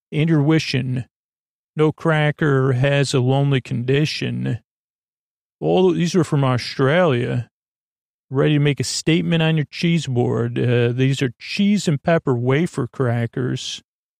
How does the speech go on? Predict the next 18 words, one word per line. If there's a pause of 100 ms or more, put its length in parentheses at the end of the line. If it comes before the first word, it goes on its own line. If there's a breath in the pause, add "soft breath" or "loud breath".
(420)
And
then
cracker
crisps.
Uh, (920)
so
quite
a
duo. (300)
You
could
p-,
eat
it
with
that
rosette.
Uh,